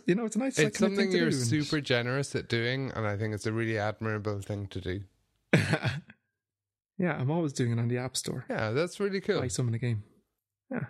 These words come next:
Speaker 2: You're a sound man.
Speaker 1: <laughs>
Speaker 2: Okay, so quickly, my th-, thing for this week,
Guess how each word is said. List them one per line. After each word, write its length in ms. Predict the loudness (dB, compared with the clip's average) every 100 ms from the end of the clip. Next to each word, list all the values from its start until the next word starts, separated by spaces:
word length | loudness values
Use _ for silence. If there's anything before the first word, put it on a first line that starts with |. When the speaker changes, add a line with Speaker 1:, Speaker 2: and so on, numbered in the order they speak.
| -10 _ -6
Speaker 2:
You're 120 | -6
a 40 |
sound 340 | -2 -2 -2 -2
man. 200 | -4 -8 -12 _ _ _ _ _ _ 0
Speaker 1:
<laughs> 260 | 2 2 -4 _ -8 -8 -10 _ _ _ _ _ _ _ -2
Speaker 2:
Okay, 180 | 0 0
so 240 | 2 0
quickly, 640 | 0 -4 -2 0 0 0
my 440 | 0 -2 0 0 0
th-, 140 | -4 -8 -20 _ _ _ _ _ _ -4
thing 400 | -2 -2 -4 -6
for 220 | -2 0
this 200 | 0 0
week, 340 | -2 -2 -10